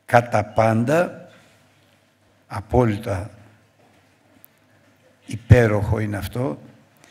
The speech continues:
η σώμα Χριστού. Και πώς είμαστε συνδεδεμένοι; Με το σύνδεσμο της τελειότητας που είναι η αγάπη. Αλλά ποια αγάπη; Όχι η υγιεινή ανθρώπινη που δεν έχει καμία αξία, όπως έχουμε πει πάρα πολλές φορές,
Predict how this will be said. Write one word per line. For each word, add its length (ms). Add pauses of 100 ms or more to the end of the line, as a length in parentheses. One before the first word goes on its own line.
(260)
η 100
σώμα 520
Χριστού. 600 (840)
Και 180
πώς 340
είμαστε 360
συνδεδεμένοι; 920 (360)
Με 120
το 200
σύνδεσμο 760
της 240
τελειότητας 760
που 140
είναι 120
η 80
αγάπη. 520 (340)
Αλλά 260
ποια 360
αγάπη; 520 (440)
Όχι 300
η 80
υγιεινή 600
ανθρώπινη 580
που 100
δεν 200
έχει 180
καμία 380
αξία, 360
όπως 280
έχουμε 200
πει 160
πάρα 320
πολλές 320
φορές, 440